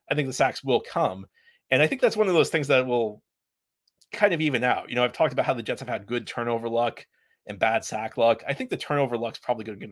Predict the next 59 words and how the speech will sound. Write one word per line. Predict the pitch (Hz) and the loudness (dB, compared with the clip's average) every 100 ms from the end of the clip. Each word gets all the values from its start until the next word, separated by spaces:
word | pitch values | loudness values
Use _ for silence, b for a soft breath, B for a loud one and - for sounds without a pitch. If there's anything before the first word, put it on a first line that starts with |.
| - | -6
gonna | 113 | -6
go | 101 | -6
down | 92 104 113 | -6 -6 -4
a | |
bit, | 120 | -6
but | - - | -10 -16
the | |
sack | - 196 - | -8 -8 -2
luck's, | 123 107 - - | -2 -2 -8 -12
uh, | 139 - | -10 -8
it's | 143 | -4
gotta | 196 123 | 0 0
go, | 101 98 | -2 -2
I | 185 | -2
think | 233 | 0
it's | 120 | -4
gonna | 110 | -6
go | 98 | -6
way | 87 95 87 | -8 -8 -8
up, | 80 - | -14 -16
because | 117 131 107 - b b b | -16 -12 -12 -12 b b b
the | 156 | -2
Jets | 220 220 | -2 -2
are | |
just | 160 - _ - | -8 -10 _ -14
producing | 113 127 131 92 | -6 -4 -6 -6
pressures | - 123 104 98 | 0 0 0 -10
at | 90 | -12
too | - 143 | -8 -6
high | - 120 | 0 0
of | 101 | 0
a | 92 | -6
rate | 95 98 - | -6 -6 -8
for | 98 | -10
them | 98 85 | -10 -10
to | |
not | 98 101 101 | -4 -4 -4
be, | 101 95 90 _ _ _ _ _ _ _ _ _ | -10 -14 -14 _ _ _ _ _ _ _ _ _
for, | - 117 117 | -10 -4 0
uh, | 113 | 0
to | - | 2
not | 113 104 | 2 2
be | |
generating | 98 101 95 92 82 | 0 -4 -2 -6 -6
sacks. | - 87 90 123 | -8 -8 -6 -4
I | 120 | -2
think | 160 | -2
that's | 147 - | -6 -4
gonna | 127 110 | -6 -2
go | 104 | -4
up, | 98 | -2
and | 110 | -4
I | |
think | 131 | -4
it's | 113 | -4
gonna | 127 107 | -4 0
help | - - | -2 -2
the | |
defense. | 98 101 - 101 87 | -10 -10 -8 -10 -10